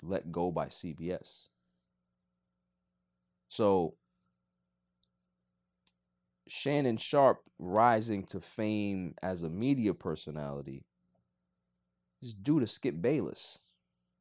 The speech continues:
Skip Bayless being a villain to Shannon Sharpe's hero is why Shannon Sharpe is so elevated. People are always gonna like the, the sym-, the sympathetic figure over the villain.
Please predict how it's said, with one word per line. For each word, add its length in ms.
Skip 320
Bayless 300
being 220
a 60
villain 580
to 120
Shannon 400
Sharpe's 380
hero 600
is 200
why 440
Shannon 440
Sharpe 440
is 140
so 220
elevated. 640
People 200
are 40
always 220
gonna 180
like 300
the, 200
the 120
sym-, 320
the 160
sympathetic 560
figure 300
over 160
the 100
villain. 320